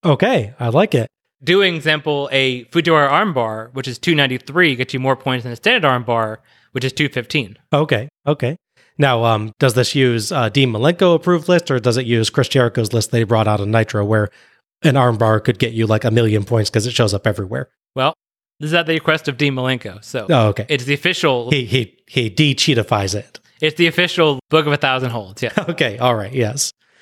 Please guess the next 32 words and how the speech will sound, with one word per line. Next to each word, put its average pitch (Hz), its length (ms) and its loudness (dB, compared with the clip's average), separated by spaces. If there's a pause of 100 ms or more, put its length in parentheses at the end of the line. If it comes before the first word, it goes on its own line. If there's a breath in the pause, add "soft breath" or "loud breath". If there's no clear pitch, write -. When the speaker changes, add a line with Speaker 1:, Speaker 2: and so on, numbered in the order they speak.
(140)
Speaker 1:
Presumably 143 380 2
he 120 80 2
worked 127 240 0
on 120 80 2
that 117 180 0
with 110 180 0
Mike 117 200 0
Tenay, 120 360 2
'cause 104 360 0
Tenay's 107 320 2
got 110 160 0
his 110 100 2
dictionary 110 480 0
of 104 100 0
pinning 117 220 0
somebody. 117 440 0 (200 soft breath)
Speaker 2:
Yes. - 340 -4 (140)
<laughs> - 680 -6
This 170 180 -4
match, 226 200 2
by 202 100 4
the 180 60 4
way, 170 60 6
works 165 240 2
really 165 260 2
well 143 540 0
with 127 440 -4 (180)
modern 143 300 2
format 147 360 -2
changes, 180 500 -6
with 135 200 -8
visuals 165 600 -4